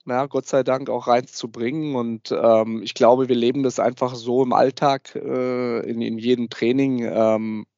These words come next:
vor. Das ist so ein bisschen die Kultur, die, die auch dadurch auch in diese Richtung, äh, sich entwickelt hat, was, worauf wir auch sehr stolz sind, was wir aber auch tagtäglich pflegen müssen und genau drauf aufpassen müssen, dass wir's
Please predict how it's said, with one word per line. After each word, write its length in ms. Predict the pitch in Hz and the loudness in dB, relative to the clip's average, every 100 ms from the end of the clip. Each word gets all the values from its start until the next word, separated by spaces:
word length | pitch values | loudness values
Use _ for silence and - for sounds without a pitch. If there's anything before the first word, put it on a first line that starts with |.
| _ _ _ - | _ _ _ -20
vor. 500 | - - 127 151 143 | -6 4 8 8 6
Das 160 | 117 | 2
ist 160 | 123 123 | -4 -4
so 80 | 120 | -6
ein 80 | 120 | -4
bisschen 320 | 123 123 120 | -4 -4 -4
die 80 | 117 | -4
Kultur, 500 | 147 120 - 143 147 | -2 -2 2 6 6
die, 360 | 131 127 127 | 4 0 0
die 440 | 127 123 123 120 92 | -2 -2 -2 -2 -4
auch 200 | 120 - | -6 -4
dadurch 540 | - 113 120 123 - | 2 2 2 0 -2
auch 320 | - 113 - - | -2 -2 -2 -6
in 220 | 123 120 | -8 -10
diese 260 | 123 120 | -6 -4
Richtung, 640 | 120 127 - 127 123 120 117 | -4 -4 -2 -2 -2 -4 -6
äh, 280 | - 117 117 | -4 -4 -4
sich 180 | 117 131 | -2 -2
entwickelt 560 | 113 113 131 139 - | -2 -4 2 2 4
hat, 260 | 139 - - | 2 2 -2
was, 260 | 117 117 - | -2 -2 -2
worauf 320 | 117 120 - | 2 2 2
wir 60 | 113 | -2
auch 100 | 113 | 0
sehr 220 | 117 113 | 0 0
stolz 420 | - 120 135 - | 2 2 2 2
sind, 240 | 147 147 | -2 2
was 160 | 127 - | -2 4
wir 80 | 127 | 4
aber 200 | 123 117 | 6 6
auch 240 | 127 - - - - - | 6 2 -12 -18 -18 -6
tagtäglich 600 | - 127 - 139 135 127 | 0 0 2 0 2 -4
pflegen 360 | - 143 165 156 | 2 2 4 2
müssen 320 | 123 - 117 | -2 -2 -6
und 180 | 110 107 | -8 -8
genau 300 | 120 123 131 | 0 4 4
drauf 360 | 123 131 131 104 | 2 0 0 -2
aufpassen 520 | 147 - 139 - 127 | -2 0 0 0 -8
müssen, 240 | 123 120 | -8 -6
dass 240 | 113 - 120 | -6 -4 -6
wir's 180 | 113 | -6